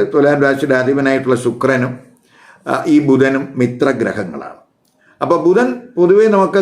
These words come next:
കമ്മ്യൂണിക്കേഷൻ്റെ ഗ്രഹമാണ്, അതുപോലെ ബുദ്ധിശക്തിയുടെ ഗ്രഹമാണ്, വിദ്യാകാരകനാണ്, ബിസിനസ്സിൻ്റെ കാരകനാണ്, നയതന്ത്രത്തിൻ്റെയൊക്കെ ഒരു ഗ്രഹമാണ്.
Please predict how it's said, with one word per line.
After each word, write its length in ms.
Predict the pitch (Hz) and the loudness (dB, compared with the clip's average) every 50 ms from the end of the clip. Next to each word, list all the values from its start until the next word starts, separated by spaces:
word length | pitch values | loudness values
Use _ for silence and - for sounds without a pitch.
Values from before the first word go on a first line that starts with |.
| - - 170 | 0 0 -2
കമ്മ്യൂണിക്കേഷൻ്റെ 800 | 160 156 160 170 180 185 185 180 185 185 170 180 170 180 175 165 160 | -2 0 0 0 0 0 0 0 0 0 0 0 0 0 0 2 2
ഗ്രഹമാണ്, 460 | 151 143 160 151 143 139 139 143 - - - _ _ _ _ _ _ _ _ _ _ _ _ _ _ _ _ _ - 135 | 2 2 2 2 0 0 -2 -4 -8 -12 -14 _ _ _ _ _ _ _ _ _ _ _ _ _ _ _ _ _ -6 -2
അതുപോലെ 360 | 139 151 156 160 160 151 147 143 143 135 139 | -2 0 2 2 2 4 4 2 2 2 0
ബുദ്ധിശക്തിയുടെ 720 | 151 139 131 202 185 - 170 151 - - 156 147 143 143 135 | -2 0 0 0 0 2 0 -2 0 0 0 2 2 2 2
ഗ്രഹമാണ്, 480 | 135 135 135 131 127 123 127 113 104 - - - _ _ _ _ _ _ _ _ _ _ _ _ _ - | 2 2 2 2 0 -2 -4 -6 -10 -14 -18 -20 _ _ _ _ _ _ _ _ _ _ _ _ _ -4
വിദ്യാകാരകനാണ്, 1200 | - 135 151 143 170 190 185 180 175 - - 131 120 120 139 160 165 151 147 139 131 127 127 127 139 135 - - _ _ _ _ _ _ _ _ _ 123 123 | 0 0 0 2 2 2 2 2 0 -2 -2 -2 -2 0 0 0 2 0 0 0 0 -2 -2 -4 -6 -10 -14 -20 _ _ _ _ _ _ _ _ _ 0 0
ബിസിനസ്സിൻ്റെ 640 | 131 127 131 156 175 180 175 180 180 180 160 151 135 | 2 2 2 0 0 0 0 0 0 0 0 0 2
കാരകനാണ്, 580 | 135 131 127 127 127 127 123 123 120 120 127 131 - - - - _ _ _ _ _ _ _ _ - | 2 0 2 2 0 0 0 0 -2 -4 -4 -8 -14 -16 -20 -20 _ _ _ _ _ _ _ _ -6
നയതന്ത്രത്തിൻ്റെയൊക്കെ 1300 | 139 127 135 139 151 165 180 185 185 196 180 185 180 185 170 165 165 165 156 147 143 139 135 135 143 127 123 123 123 - 120 | -4 -2 0 0 0 0 0 2 0 0 0 0 0 0 0 0 0 0 0 2 2 2 2 2 2 0 0 0 -2 -2 0
ഒരു 120 | 113 113 110 120 | 0 2 2 2
ഗ്രഹമാണ്. 520 | 117 110 110 120 117 113 104 101 113 | 2 2 0 0 -2 -2 -4 -6 -6